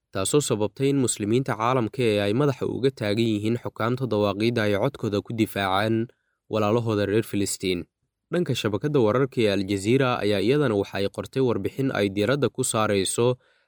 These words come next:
rajada reer Filistiin ee ku saabsan heshiiskan. Waxayna sheegtay in dadka reer Gaza ay heshiiskan u arkaan mid guul ah oo u soo hoyday iyaga, gaar ahaan marka loo eego sida Yuhuudda ay ugu qasbeen inay aqbalaan xabad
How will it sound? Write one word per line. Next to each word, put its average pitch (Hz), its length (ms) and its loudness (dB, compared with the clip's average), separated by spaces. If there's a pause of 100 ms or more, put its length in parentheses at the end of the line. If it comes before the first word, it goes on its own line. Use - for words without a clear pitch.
(120)
rajada 135 340 2
reer 120 160 4
Filistiin 123 600 -2
ee 95 140 -2
ku - 160 -8
saabsan 117 380 -2
heshiiskan. 101 680 -4 (380)
Waxayna 107 300 -2
sheegtay 110 400 -2
in 160 80 0
dadka 160 240 -2
reer 123 220 0
Gaza 107 320 0
ay 107 160 2
heshiiskan 113 540 -4
u 123 120 0
arkaan 113 480 -2 (420)
mid 123 220 -2
guul 127 240 2
ah 120 240 -2
oo 104 200 0 (100)
u 160 40 0
soo 120 200 0
hoyday 104 420 2
iyaga, 107 400 0 (400)
gaar 110 200 0
ahaan 113 320 -2
marka 151 240 -2
loo 120 260 2
eego 104 240 2
sida 139 260 0
Yuhuudda 117 520 0
ay 101 140 2
ugu 110 220 0
qasbeen 110 560 -2 (380)
inay 139 260 2
aqbalaan 110 400 -2
xabad 104 320 -4